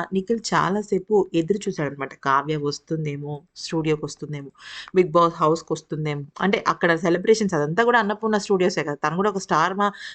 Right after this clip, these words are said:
సీరియల్‌లో నటిస్తున్న ఆమె కదా, వస్తుందేమో అనుకున్నాడు. కానీ ఎక్కడా కూడా కావ్య జాడ కనపడలేదు, వినపడలేదు, నిఖిల్ కూడా చూడలేదు. దాంతో నిఖిల్ ఏమనుకుంటున్నాడంటే, ఒక ఈ,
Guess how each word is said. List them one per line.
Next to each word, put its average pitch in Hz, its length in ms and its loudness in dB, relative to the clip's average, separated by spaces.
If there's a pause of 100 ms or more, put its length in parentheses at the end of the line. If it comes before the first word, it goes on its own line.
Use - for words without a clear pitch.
(120)
సీరియల్‌లో 214 560 4
నటిస్తున్న 190 520 0
ఆమె 160 200 -2
కదా, 151 280 -10
వస్తుందేమో 185 500 2
అనుకున్నాడు. 175 400 0
కానీ 262 240 -4
ఎక్కడా 196 360 2
కూడా 214 260 6 (200)
కావ్య 185 420 6
జాడ 170 280 0 (100)
కనపడలేదు, 185 680 2
వినపడలేదు, 175 640 0 (500)
నిఖిల్ 185 300 0
కూడా 202 180 4
చూడలేదు. 151 460 -6 (380)
దాంతో 190 440 2 (100)
నిఖిల్ 190 340 -2
ఏమనుకుంటున్నాడంటే, 170 880 -2 (140)
ఒక 160 180 -2 (580)
ఈ, 180 120 0